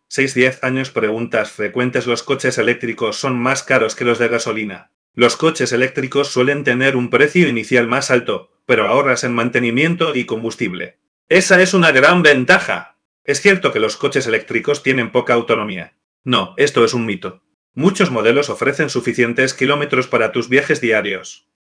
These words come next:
Hay opciones que llegan a más de quinientos kilómetros con una sola carga. ¿Los coches eléctricos son lentos? Para nada. Muchos coches eléctricos son muy rápidos y ofrecen una aceleración impresionante.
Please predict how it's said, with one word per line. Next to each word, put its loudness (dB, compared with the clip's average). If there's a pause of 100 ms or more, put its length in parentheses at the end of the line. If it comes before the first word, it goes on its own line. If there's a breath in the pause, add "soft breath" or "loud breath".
(100)
Hay 4
opciones 2
que -2
llegan 0
a -4
más -6
de -4
quinientos -4
kilómetros 0
con -4
una -8
sola 0
carga. -6 (240)
¿Los 2
coches 0
eléctricos 0
son 0
lentos? -4 (240)
Para 2
nada. -8 (300)
Muchos 2
coches -2
eléctricos -2
son 0
muy 0
rápidos 0
y 2
ofrecen 0
una 0
aceleración -2
impresionante. -6